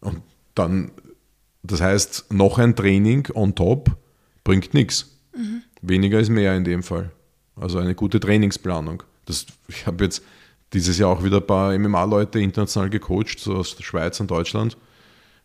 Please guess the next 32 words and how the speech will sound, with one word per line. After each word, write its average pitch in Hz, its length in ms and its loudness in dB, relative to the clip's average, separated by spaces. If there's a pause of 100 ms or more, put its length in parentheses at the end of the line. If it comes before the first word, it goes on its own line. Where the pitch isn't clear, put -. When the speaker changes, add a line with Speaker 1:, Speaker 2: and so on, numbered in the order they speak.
(120)
Speaker 1:
Und 90 680 4 (160)
das 82 120 -2
Erste, 87 300 0
was 98 80 -2
wir 110 80 0
machen, 104 300 -2
ist 107 160 -6
da 110 40 -2
eine 107 140 -2
Trainingsplanung. 95 760 -2 (100)
Und 92 100 -14
da 87 60 -4
fangen 90 260 -4
wir 110 60 -4
bei 117 120 0
Null 123 280 2
an, 92 160 2
mit 90 100 0
fünfundzwanzigjährigen 113 800 0
Menschen. 104 360 -4 (400)
Fangst - 200 -8
du 104 60 -14
bei 113 80 2
Null 113 320 6
an, 87 220 0
weil 92 80 0
der 101 100 0
zwölfmal 113 420 0
die 117 120 0
Woche 107 200 -2
trainieren 107 360 -4
geht. - 240 -10